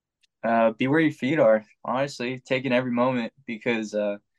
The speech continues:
you know, things, life happens fast. So, uh, yeah, honestly, uh, if you, I found out I was playing in Wenatchee in a series, uh, Northern Illinois. So I was like, "What's Wenatchee?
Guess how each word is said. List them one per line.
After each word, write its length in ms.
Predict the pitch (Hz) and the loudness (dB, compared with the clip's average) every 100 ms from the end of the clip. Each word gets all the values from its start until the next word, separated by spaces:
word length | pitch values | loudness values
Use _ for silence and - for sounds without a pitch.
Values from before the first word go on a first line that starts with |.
| _ _ _ _ _ | _ _ _ _ _
you 100 | - | -4
know, 140 | 107 127 | -4 -2
things, 400 | - 131 139 - - | -2 -2 -4 -12 2
life 240 | 120 135 | 2 4
happens 300 | 147 139 117 | 2 0 -2
fast. 500 | - 113 117 - - _ | 2 2 2 -2 -18 _
So, 400 | - 117 113 110 | -18 -4 -2 -2
uh, 260 | 110 104 107 _ _ _ _ _ _ _ _ | -4 -6 -10 _ _ _ _ _ _ _ _
yeah, 260 | 113 117 107 - | 0 0 0 -6
honestly, 520 | 120 120 - 123 110 | -8 -8 -8 -6 -2
uh, 180 | 107 104 120 _ _ _ _ _ | -2 -4 -10 _ _ _ _ _
if 180 | - - | -20 -6
you, 160 | 131 214 - - _ _ _ - _ - | -4 -4 -12 -20 _ _ _ -20 _ -4
I 120 | 113 | 2
found 320 | 139 131 127 | 4 4 6
out 260 | 123 120 - | 6 4 2
I 60 | 120 | -10
was 140 | 117 | -10
playing 220 | - 131 | -6 -6
in 80 | 120 | -6
Wenatchee 560 | 113 113 117 123 - 123 | -6 -4 -2 -2 -4 -8
in 140 | 117 | -6
a 60 | 110 | -8
series, 640 | - 123 120 120 117 110 | -6 -4 0 0 -2 0
uh, 300 | 110 110 107 107 | 4 6 4 0
Northern 320 | 120 120 117 | -6 -6 -2
Illinois. 640 | 113 110 113 117 107 107 - | -2 -2 -4 -2 -2 -4 -6
So 400 | - 110 107 107 _ _ _ _ _ _ | -10 -2 -2 -2 _ _ _ _ _ _
I 80 | - | -2
was 100 | 113 | 0
like, 140 | 117 104 | 0 0
"What's 200 | 131 - | -2 -2
Wenatchee? 600 | 113 104 127 - 113 | -4 -2 -2 -4 -12